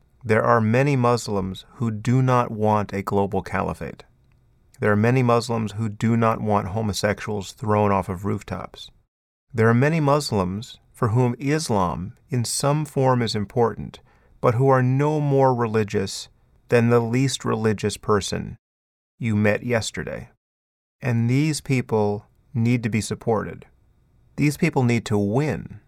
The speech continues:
a war of ideas. And where they're not waging one, they have to be encouraged to wage it.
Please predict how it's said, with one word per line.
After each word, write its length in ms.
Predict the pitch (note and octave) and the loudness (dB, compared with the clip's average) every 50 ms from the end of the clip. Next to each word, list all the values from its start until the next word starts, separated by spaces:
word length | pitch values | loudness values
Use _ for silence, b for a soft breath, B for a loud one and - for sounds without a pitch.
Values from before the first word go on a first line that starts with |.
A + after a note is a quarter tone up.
| _ _ | _ _
a 100 | - - | -4 -2
war 220 | G#2+ G#2+ A2 A2+ G#2 | -2 0 2 0 0
of 80 | G2 | 2
ideas. 580 | G2 G2 F#2+ F#2 F2 A2 G2 E2 - - - - _ _ _ _ _ _ _ _ _ _ _ | 0 -2 -2 -2 -4 -6 -6 -8 -8 -12 -16 -18 _ _ _ _ _ _ _ _ _ _ _
And 200 | - C3 A2+ A#2 | -6 -2 2 4
where 140 | A2+ A2+ A2 | 6 6 6
they're 140 | G#2 G#2+ G#2+ | 6 6 4
not 340 | G#2+ G#2+ A#2 B2 C#3 - B2+ | 6 6 6 4 4 2 2
waging 500 | B2 A#2+ B2 C3 B2+ - D3+ C#3+ C#3 C3+ | 0 2 2 0 0 -2 -4 -2 -2 -2
one, 240 | C3+ C3+ C#3 C#3 | -2 -2 -2 -2
they 140 | C3+ B2+ A#2 | -2 -2 -2
have 240 | G2 A2+ A#2 A2 - | -2 -2 -4 -6 -6
to 80 | - A#2+ | -8 -8
be 180 | A2+ A#2+ A2+ A2+ | -4 -2 0 0
encouraged 760 | A2 A2 G2+ - - - - C3+ C3 B2 A2+ G#2+ G2 - - | 0 0 -2 -4 -6 -2 0 0 2 2 0 -2 -6 -8 -4
to 80 | - G#2 | -4 -2
wage 280 | G2 A2 A2+ A2 - | 0 0 -2 -4 -8
it. 120 | - - | -10 -14